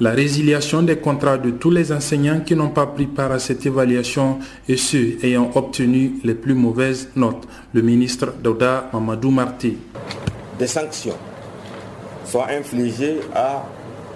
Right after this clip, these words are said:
Speaker 2: ceux qui ne répondent pas aux critères d'un enseignant, étant entendu que nous voulons la qualité il y a d'abord ceux qui ont fui du système,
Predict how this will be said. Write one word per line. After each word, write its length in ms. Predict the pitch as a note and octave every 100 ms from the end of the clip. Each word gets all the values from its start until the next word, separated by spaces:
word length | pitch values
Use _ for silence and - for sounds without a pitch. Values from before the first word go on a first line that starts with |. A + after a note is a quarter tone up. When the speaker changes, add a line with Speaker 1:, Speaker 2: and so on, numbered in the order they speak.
| - - - - - - - - -
Speaker 2:
ceux 260 | - - D3
qui 140 | C3
ne 120 | A#2
répondent 420 | B2 B2 A#2+ A#2
pas 140 | A2 C#3
aux 120 | G2+
critères 460 | - A2+ B2+ B2+ A#2+ - - - - - - - - - - - - - - - - - - - - - - - -
d'un 140 | A2 A#2+
enseignant, 380 | A#2+ A2 G#2+ - - - - - - - - - -
étant 180 | - -
entendu 460 | A#2+ G#2 G2+ G#2 C3+
que 100 | B2+
nous 140 | G#2+
voulons 260 | F#2 G#2 A#2+
la 120 | G2+
qualité 500 | - G2+ F#2+ A2+ B2+ - - - - - - - - - - - - -
il 80 | C3+
y 60 | F#3+
a 40 |
d'abord 440 | D3 D3 G#3 G3+ - - - - - - -
ceux 220 | - F#3
qui 220 | F#3 D#3 D#3
ont 300 | E3+ F#3 F#3 -
fui 440 | - - E3+ F3 - - -
du 60 | G#2+
système, 400 | - - -